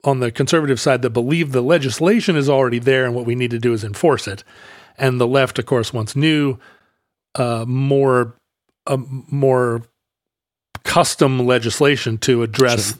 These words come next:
Speaker 1: these, uh, the, the actual, you know, reality on the ground.
Speaker 2: But both parties are taking fat donations from, from interested, uh, corporations.
Speaker 1: Right.
Speaker 2: So.
Speaker 1: And there, and, and at the di-, at the district court level, there's been,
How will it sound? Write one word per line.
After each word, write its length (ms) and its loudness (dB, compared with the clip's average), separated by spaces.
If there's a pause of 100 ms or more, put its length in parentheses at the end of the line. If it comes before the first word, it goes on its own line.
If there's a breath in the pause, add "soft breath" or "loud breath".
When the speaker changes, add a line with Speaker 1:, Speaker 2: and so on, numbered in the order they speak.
Speaker 1:
these, 320 -2 (100)
uh, 140 0
the, 240 0
the 160 2
actual, 560 0 (160)
you 80 2
know, 60 0
reality 420 2
on 80 -6
the 60 -8
ground. 240 -4
Speaker 2:
But 100 4
both 180 2
parties 300 2
are 40 2
taking 280 -2
fat 200 0
donations 440 -4
from, 260 -8 (880 loud breath)
from 160 -4
interested, 680 -6
uh, 300 -8 (580)
corporations. 760 -2
Speaker 1:
Right. 340 2
Speaker 2:
So. 380 -4
Speaker 1:
And 280 2
there, 260 4
and, 380 -2
and 200 2
at 200 0
the 100 4
di-, 300 -2
at 220 0
the 60 -4
district 400 2
court 280 4
level, 400 0
there's 400 0
been, 560 -2